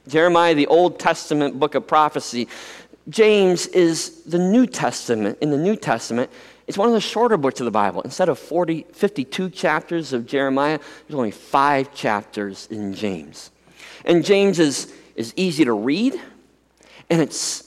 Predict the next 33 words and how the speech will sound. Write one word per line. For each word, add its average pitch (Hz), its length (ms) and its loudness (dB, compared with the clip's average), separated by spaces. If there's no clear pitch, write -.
known 190 400 4
for 185 100 -4
being 160 220 2
one 156 100 2
of 151 60 2
the 147 60 2
most 127 360 -4
practical, 143 800 -4
life-applying 147 1200 2
books 117 520 -4
in 131 80 0
all 123 240 4
of 107 80 -2
Scripture. - 480 -10
So 185 160 2
let 220 120 6
me 294 120 6
give 240 180 2
you 226 80 6
a 190 60 8
different 185 260 0
kind 175 160 2
of 151 80 0
challenge 143 360 2
here. 110 120 -2
Here's 226 180 0
your 254 100 -4
challenge 196 360 2
for 165 120 -6
the 151 80 4
next 165 300 2
five 143 360 4
weeks, 123 420 -4